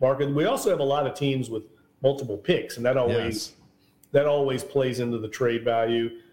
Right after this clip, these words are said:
Speaker 1: I think these quarterbacks, I'm fascinated to see how the quarterback
Speaker 2: So am I.
Speaker 1: uh, thing plays out. I mean, we've heard so much smoke lately about Will Levis. Uh, I may be wrong. Maybe my
Speaker 2: That's
Speaker 1: bias is a,
Speaker 2: insane.
Speaker 1: maybe my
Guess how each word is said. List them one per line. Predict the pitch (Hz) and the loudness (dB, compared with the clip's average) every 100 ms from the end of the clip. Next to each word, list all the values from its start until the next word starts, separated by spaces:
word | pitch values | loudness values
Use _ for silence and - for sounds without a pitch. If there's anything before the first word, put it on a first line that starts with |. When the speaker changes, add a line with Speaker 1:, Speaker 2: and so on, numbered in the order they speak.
| _ - | _ 0
Speaker 1:
I | 175 | 2
think | 180 | 2
these | 165 - | 0 -4
quarterbacks, | - 170 170 160 160 156 | -2 0 2 2 0 0
I'm | 165 | -2
fascinated | 151 170 160 147 156 143 131 | 0 0 2 0 0 0 0
to | |
see | 113 143 131 | -4 0 2
how | 131 | 0
the | 117 | -4
quarterback | - 135 131 123 123 120 - | -2 -2 0 0 0 -2 0
Speaker 2:
So | 117 | 0
am | 117 | 0
I. | 110 98 78 - 117 | -2 -2 -4 -4 -2
Speaker 1:
uh, | 117 | -2
thing | - 139 131 - | 0 0 0 -2
plays | 139 131 127 | 0 0 0
out. | 127 131 131 | 2 2 0
I | 123 | -2
mean, | 120 | -4
we've | 117 - | -4 -2
heard | 131 | -4
so | - 170 | 0 0
much | 175 123 | 0 -2
smoke | - - 139 160 151 | -6 -2 0 0 0
lately | 123 120 117 | -2 0 -2
about | 117 113 - - _ | 0 -4 -8 -20 _
Will | - 165 135 | 0 2 2
Levis. | 139 156 156 - - _ _ _ - | 2 0 -2 -6 -12 _ _ _ -2
Uh, | 120 117 107 - 151 | 0 2 -2 -4 0
I | 190 | 2
may | 214 | 2
be | 170 151 | 0 0
wrong. | 156 165 | 0 0
Maybe | 160 170 | 0 0
my | 143 135 | 0 0
Speaker 2:
That's | 95 | 0
Speaker 1:
bias | 123 147 147 | 2 2 2
is | 123 | 0
a, | - | -2
Speaker 2:
insane. | 90 120 151 - - - | -2 -6 -8 -16 -14 -2
Speaker 1:
maybe | 165 240 | 0 2
my | 202 | 0